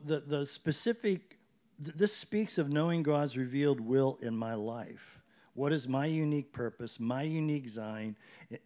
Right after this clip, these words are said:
design initial to walking out my heart in full love and intimacy with Christ?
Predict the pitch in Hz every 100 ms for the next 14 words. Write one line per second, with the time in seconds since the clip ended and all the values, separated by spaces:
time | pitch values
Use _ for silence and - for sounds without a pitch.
0 | 127 127 123 123 123 120 117 143 - 160
1 | 139 117 117 127 143 151 135 131 127 127
2 | - _ - - - 120 135 151 135 -
3 | 139 135 - _ - _ _ _ _ _
4 | 147 113 - - 170 175 143 147 156 143
5 | 131 139 143 143 139 - 131 117 - -
6 | 131 120 113 107 - -